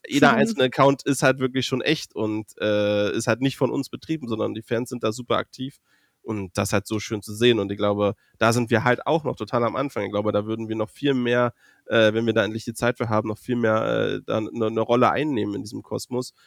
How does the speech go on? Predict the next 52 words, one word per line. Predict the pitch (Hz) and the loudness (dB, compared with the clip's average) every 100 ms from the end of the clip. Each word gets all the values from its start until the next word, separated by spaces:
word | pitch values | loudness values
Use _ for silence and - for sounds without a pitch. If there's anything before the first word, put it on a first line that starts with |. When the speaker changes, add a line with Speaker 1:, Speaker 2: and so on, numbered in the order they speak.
| _ | _
Speaker 1:
Und | - 117 | -14 -2
halt | 113 - | 0 0
auch, | 104 113 98 - | 0 0 -2 -4
ähm, | 104 104 107 | -2 -2 -8
sowohl | 110 113 | -6 -6
in | 110 | -2
Deutschland | 113 120 113 | -4 -4 -4
als | 104 117 | -6 -6
auch | 117 | -4
hier | 113 | -4
regional | 113 123 110 104 | -2 -2 -2 -2
in | |
Spandau, | - 117 117 110 113 _ _ _ _ - | -4 -8 0 0 0 _ _ _ _ 0
ähm, | 104 101 101 101 | 2 2 -2 -6
da | 98 104 | -2 -2
unsere, | 107 104 101 | -2 -2 -4
unsere | 107 104 | -2 -4
Rolle | - 101 107 104 | -4 -2 0 0
wahr | 104 131 | 2 2
werden | 120 101 | 2 0
und | 104 | -6
so | 104 | -10
ein | |
bisschen | 107 107 107 | -8 -6 -6
halt | 95 | -6
auch | - | -6
das, | 104 - | -6 -6
was | 101 | -8
andere | 113 127 113 | -4 -2 -2
Vereine | - 107 110 | -2 -2 -4
machen, | 104 104 117 127 _ _ _ | -2 -4 -4 -10 _ _ _
äh, | 101 98 101 | -4 -4 -4
Sportvereine | - 110 113 110 | -4 -4 -2 -4
machen, | 110 117 120 120 | -4 -4 -6 -4
äh, | 104 107 | -4 -2
wahrnehmen. | 101 107 120 131 151 _ _ _ _ | -2 0 -2 -4 -6 _ _ _ _
Ähm, | 104 101 98 98 95 92 - _ | -2 0 -2 -4 -8 -10 -12 _
aber | 98 104 | -4 -2
ich | 104 104 | -2 -4
denke, | 107 117 | -2 -2
es | - | 0
ist | |
auch | 113 | 0
was, | 123 - | 0 0
was | 113 - | -6 -4
halt | 107 | -4
dann, | 110 104 107 - _ _ _ - | -4 -4 -8 -14 _ _ _ -10
ähm, | 92 95 92 95 98 | -8 -8 -10 -12 -10
demnächst | 101 104 - | -6 -6 -6
noch | 113 | -8
passieren | 101 - 127 104 | -8 -6 -6 -6
kann. | 101 104 | -12 -16